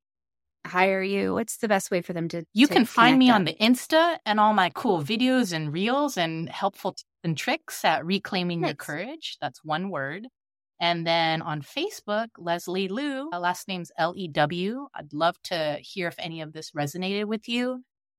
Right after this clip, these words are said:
Speaker 2: And also my website, reclaiming your courage dot com. Um, the best thing for people to do is really just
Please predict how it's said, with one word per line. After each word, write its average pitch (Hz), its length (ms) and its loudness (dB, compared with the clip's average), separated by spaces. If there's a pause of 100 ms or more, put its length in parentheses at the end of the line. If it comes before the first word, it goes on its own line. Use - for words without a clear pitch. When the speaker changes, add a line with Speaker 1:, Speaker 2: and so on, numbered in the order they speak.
(100)
Speaker 2:
And 220 160 4
also 269 260 6
my 330 160 4
website, 262 480 2
reclaiming 220 580 0
your 214 100 2
courage 214 500 -6
dot - 220 -2
com. 185 560 -8
Um, 175 220 -10
the 180 80 -8
best 208 260 0
thing 233 140 -2
for 202 120 -6
people 196 280 -6
to 170 160 -6
do 214 200 -2
is 196 200 -4
really 190 240 -4
just - 320 -8